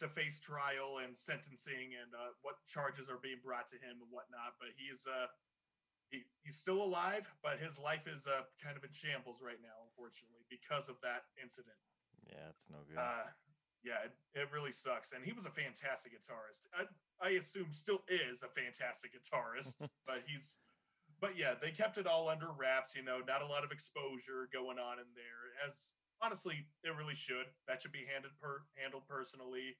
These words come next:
Speaker 1: You know, no fan nuances, no, uh, outer, outer infiltration. It's, uh, his,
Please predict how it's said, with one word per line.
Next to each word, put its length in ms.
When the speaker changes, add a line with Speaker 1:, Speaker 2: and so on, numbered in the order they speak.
Speaker 1:
You 80
know, 180
no 180
fan 380
nuances, 880
no, 240
uh, 220
outer, 760
outer 340
infiltration. 1040
It's, 200
uh, 280
his, 340